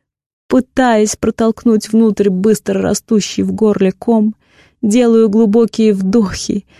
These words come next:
и медленные выдохи, а потом снова начинаю одеваться. Трусы, лифчик, чулки, натягиваю платье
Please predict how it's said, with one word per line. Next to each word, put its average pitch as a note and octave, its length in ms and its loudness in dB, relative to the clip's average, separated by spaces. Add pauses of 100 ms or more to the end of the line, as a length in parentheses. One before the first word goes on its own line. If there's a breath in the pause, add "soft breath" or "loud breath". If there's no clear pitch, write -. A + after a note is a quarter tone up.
(180 soft breath)
и A#3+ 160 2
медленные A#3 840 4
выдохи, G#3 920 0 (1040)
а F#3+ 100 -8
потом G#3+ 400 -6
снова G#3 400 -4
начинаю F3 580 -6
одеваться. - 720 -14 (1000)
Трусы, G#3 560 -8 (600)
лифчик, F3+ 640 -6 (600)
чулки, F#3+ 680 -8 (540)
натягиваю F3 540 -6
платье F#3+ 540 -8